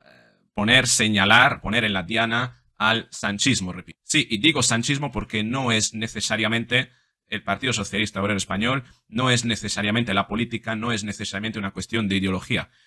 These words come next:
Y esto tiene que ver precisamente con aquellas cosas que me han gustado y no me han gustado de la manifestación, de lo que he escuchado, de los ponentes, y quiero compartir contigo mis reflexiones. Así que, si te interesa, y estoy convencido de que sí, quieres saber cuál es mi reflexión, cuál es mi punto de vista,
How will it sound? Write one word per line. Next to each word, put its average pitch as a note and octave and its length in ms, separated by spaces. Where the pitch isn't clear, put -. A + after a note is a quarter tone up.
Y - 60
esto D#3 120
tiene A#2+ 180
que - 80
ver G2+ 120
precisamente A2+ 460
con G2+ 160
aquellas C#3 460
cosas - 460
que A2 100
me A#2 100
han C3+ 80
gustado F#2+ 540
y G2+ 80
no B2 180
me A#2 120
han G#2 100
gustado A2 560
de A#2+ 640
la A2+ 280
manifestación, G#2 680
de G#2+ 60
lo G2 120
que G2 80
he - 0
escuchado, B2+ 480
de F#2+ 100
los E2+ 140
ponentes, B2+ 540
y A#2+ 120
quiero D3 200
compartir - 440
contigo A2 680
mis B2 260
reflexiones. - 540
Así C#3+ 240
que, G#2 240
si - 180
te - 120
interesa, A2 580
y G#2 80
estoy A#2 260
convencido A2 460
de G2+ 120
que F#2 100
sí, - 260
quieres A2 240
saber A2 360
cuál G2+ 240
es A#2 180
mi A2 120
reflexión, G2+ 480
cuál G#2+ 140
es G#2 60
mi G#2 80
punto G#2+ 260
de G#2 80
vista, C3 360